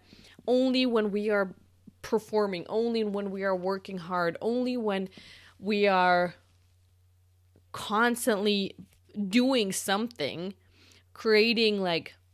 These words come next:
air quotes, worthwhile results, we're actually able to be successful. That's the only way of how we can create something amazing for us.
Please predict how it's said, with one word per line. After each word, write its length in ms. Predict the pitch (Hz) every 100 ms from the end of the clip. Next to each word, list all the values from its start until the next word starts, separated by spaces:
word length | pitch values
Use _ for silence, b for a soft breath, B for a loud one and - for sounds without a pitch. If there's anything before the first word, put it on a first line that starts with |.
| _ _ -
air 160 | 202
quotes, 440 | 202 - 160 165 -
worthwhile 640 | 185 196 208 - 185 175
results, 760 | 165 165 180 175 151 147 - B B B B
we're 180 | - 196 -
actually 680 | 190 180 - 208 202 196 - -
able 280 | 196 180 185
to 140 | -
be 140 | 165
successful. 720 | 160 170 - 160 147 - 123
That's 180 | 160 190
the 160 | 220 202
only 280 | 214 240 233
way 260 | 196 185
of 120 | 170
how 280 | - - 185
we 120 | 196
can 180 | 190 196
create 360 | 185 185 170 165
something 360 | 180 165 165
amazing 460 | 170 156 160 156 139
for 160 | - -
us. 260 | - -